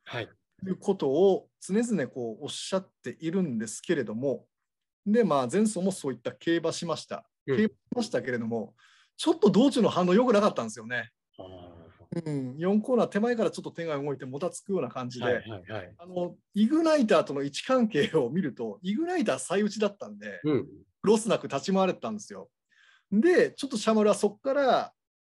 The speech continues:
Speaker 2: まあ、大体目測で四五馬身ぐらい外を、
Speaker 1: うんうんうん。
Speaker 2: じゃ、押しながら、えー、置かれるような形。でもね、そっから最後伸びたんですよ。
Speaker 1: うん。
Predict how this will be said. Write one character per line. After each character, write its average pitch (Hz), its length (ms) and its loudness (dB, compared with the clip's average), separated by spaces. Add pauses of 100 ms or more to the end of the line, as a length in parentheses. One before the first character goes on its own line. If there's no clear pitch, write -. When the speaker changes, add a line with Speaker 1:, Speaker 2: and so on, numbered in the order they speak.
(140)
Speaker 2:
ま 180 160 -8
あ、 202 60 -6
大 214 140 0
体 226 360 2 (100)
目 208 220 0
測 226 200 -2
で 220 80 0
四 214 160 -4
五 202 80 2
馬 202 160 2
身 214 80 -2
ぐ 220 100 2
ら 196 60 2
い 160 40 0
外 190 300 -6
を、 202 400 4 (160)
Speaker 1:
う 131 60 2
ん - 20 4
う - 20 6
ん - 20 6
う - 20 4
ん。 - 20 2
Speaker 2:
じ 101 60 0
ゃ、 104 40 -4
押 110 400 -6 (320)
し - 160 -2
な 226 100 4
が 220 100 2
ら、 233 200 0 (600)
え 156 200 0
ー、 170 100 -4
置 165 60 -2
か 175 140 -2
れ 175 100 2
る 180 60 0
よ 156 80 0
う - 20 -4
な 110 80 -6
形。 104 460 -18 (880)
で 226 160 6
も 262 180 2
ね、 123 380 -2
そ - 260 -10
っ - 80 -16
か 285 140 -2
ら 262 40 0
最 269 200 0
後 175 80 2
伸 147 120 2
び 185 120 2
た 123 120 0
ん 107 60 -6
で 98 60 -10
す - 120 -16
よ。 92 240 -14 (240)
Speaker 1:
う - 60 -10
ん。 - 160 -20